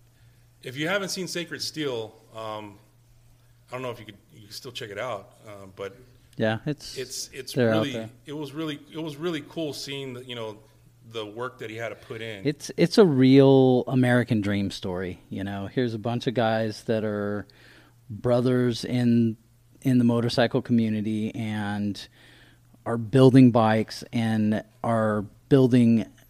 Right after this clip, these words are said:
Speaker 2: pieces of art that are just beautiful works of art and, you know, really just trying to create something and create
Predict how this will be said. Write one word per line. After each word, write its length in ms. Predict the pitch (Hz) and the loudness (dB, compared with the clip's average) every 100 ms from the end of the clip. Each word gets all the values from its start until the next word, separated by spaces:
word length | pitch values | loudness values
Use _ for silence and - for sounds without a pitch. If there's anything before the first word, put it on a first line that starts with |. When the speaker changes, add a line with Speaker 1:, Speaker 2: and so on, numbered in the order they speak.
| _ | _
Speaker 2:
pieces 400 | - 143 - 123 | 2 2 4 4
of 140 | 123 101 | 4 2
art 400 | 117 117 113 - | 2 4 2 0
that 160 | 117 107 | -4 0
are 140 | 104 | -2
just 260 | 101 110 - - 107 | -2 -6 -8 -14 0
beautiful 680 | 123 123 117 - 110 107 | 4 4 4 0 0 0
works 400 | 104 110 113 110 | -2 -2 -2 -4
of 140 | 113 101 | -6 -2
art 360 | 101 101 101 - | 0 0 -2 -4
and, 520 | 107 104 101 98 98 _ - - - _ | -4 -4 -2 -4 -6 _ -20 -20 -20 _
you 120 | 120 | -2
know, 260 | 107 104 104 | -2 -2 -4
really 280 | 110 135 135 | 6 8 8
just 340 | 113 127 - - | 6 2 0 -2
trying 460 | 131 117 117 110 | 2 4 4 2
to 540 | - 127 113 113 113 104 - _ _ | 2 2 2 2 0 -4 -14 _ _
create 500 | - - 123 120 110 | 0 6 8 8 4
something 460 | - 131 120 - 120 | 2 4 4 4 4
and 140 | 113 | 4
create 560 | 101 135 117 113 113 - | 2 4 6 4 2 -4